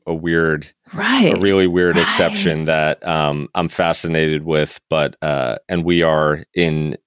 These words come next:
Speaker 1: suburban New Jersey, a Trader Joe's family. But no, to your point, I, I think that's right. I think, though, Amazon sees physical retail a couple of things. One is,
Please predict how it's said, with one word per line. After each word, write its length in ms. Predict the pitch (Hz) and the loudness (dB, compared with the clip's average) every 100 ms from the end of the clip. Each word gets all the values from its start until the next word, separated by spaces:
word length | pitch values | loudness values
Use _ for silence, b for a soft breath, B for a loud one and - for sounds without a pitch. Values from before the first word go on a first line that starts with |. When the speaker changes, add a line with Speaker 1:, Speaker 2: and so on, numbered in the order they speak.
| - | -10
Speaker 1:
suburban 560 | - 78 80 73 76 | -6 -2 -2 0 -2
New 140 | 76 76 | -2 -4
Jersey, 500 | 80 73 76 71 69 | -4 -4 -4 -4 -4
a 240 | 73 71 71 | -4 -4 -4
Trader 360 | - 73 69 | -4 -4 -4
Joe's 320 | 69 71 64 - | -6 -6 -8 -6
family. 520 | 60 60 65 71 64 | -6 -6 -6 -6 -2
But 240 | 127 139 - _ - | -2 -2 -6 _ -2
no, 220 | 135 98 | 0 2
to 180 | - 156 | 0 2
your 140 | 165 | 2
point, 360 | - 123 110 110 | 2 2 2 0
I, 80 | 156 | -2
I 60 | - | -2
think 240 | 190 254 | -2 -2
that's 240 | - 180 - | -2 -2 0
right. 320 | 104 98 98 - | 2 2 0 -2
I 100 | 123 | -2
think, 340 | 139 214 - | 0 -2 0
though, 360 | 151 127 117 113 | 2 4 4 2
Amazon 540 | 113 120 123 120 110 104 | 0 0 0 0 0 0
sees 300 | - 110 98 | -2 -2 -2
physical 340 | 113 101 95 | -4 -4 -4
retail 360 | 95 101 101 90 | -2 0 0 0
a 60 | |
couple 260 | 82 107 120 | -2 -2 -2
of 80 | 87 | -2
things. 260 | 85 82 | -2 -4
One 280 | 101 104 131 | -4 0 2
is, 400 | 113 101 95 - | 4 4 2 -6